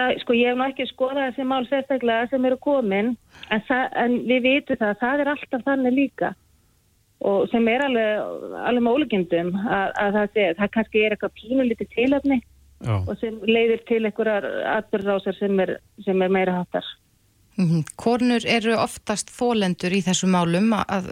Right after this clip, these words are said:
Speaker 3: að við töluðum við hana Sunnu Karen Sigþórsdóttur, eh, þáttastjórnanda, hérna um daginn og hún sá, talaði held ég um níu af hverjum tíu brotum. Er,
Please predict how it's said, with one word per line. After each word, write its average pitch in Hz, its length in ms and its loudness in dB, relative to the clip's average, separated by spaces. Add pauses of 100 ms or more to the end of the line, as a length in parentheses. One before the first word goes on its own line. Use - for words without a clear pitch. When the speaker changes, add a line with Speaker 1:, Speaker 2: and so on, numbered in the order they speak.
(140)
Speaker 3:
að - 180 -2
við 180 160 0
töluðum 196 380 2
við 185 80 4
hana 175 120 2
Sunnu 185 280 2
Karen 175 240 2
Sigþórsdóttur, 175 640 -2
eh, 160 160 -2 (280)
þáttastjórnanda, 175 760 -2
hérna 151 80 2
um 160 60 2
daginn 160 400 2 (400)
og 175 100 0
hún 180 100 4
sá, 180 220 2 (160)
talaði 180 380 0
held 175 200 0
ég 175 80 0
um 175 80 4
níu 220 280 2
af 190 100 -4
hverjum 190 260 0
tíu 220 380 0
brotum. 190 440 -4
Er, 202 140 0